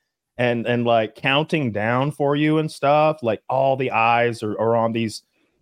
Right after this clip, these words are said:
these points around the world where it's celebrated, huge crowds and everything, festivities. And it seems to be,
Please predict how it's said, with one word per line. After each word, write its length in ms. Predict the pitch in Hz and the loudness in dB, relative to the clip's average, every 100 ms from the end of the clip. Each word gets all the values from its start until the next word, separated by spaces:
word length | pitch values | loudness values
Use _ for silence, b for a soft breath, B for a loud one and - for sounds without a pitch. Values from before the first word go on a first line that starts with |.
| - | -4
these 240 | 127 120 | -4 -4
points 440 | - 233 180 - | -2 0 0 -4
around 280 | 120 117 120 | -2 0 2
the 80 | 123 | 2
world 260 | 160 165 110 | 2 2 2
where 100 | 110 | -2
it's 160 | 110 - | -4 -2
celebrated, 500 | 175 151 110 90 - | 0 0 -2 -8 -6
huge 220 | 117 135 | -8 -8
crowds 500 | - 117 123 123 123 | -4 0 2 2 0
and 60 | 120 | -4
everything, 400 | 123 123 123 120 | -2 -2 -2 -2
festivities. 600 | 120 - 107 110 127 143 | -4 -4 -4 -2 -2 -2
And 100 | 127 | -4
it 80 | 131 | -4
seems 260 | 220 269 | -2 -2
to 60 | 147 | 0
be, 260 | 135 127 | 0 0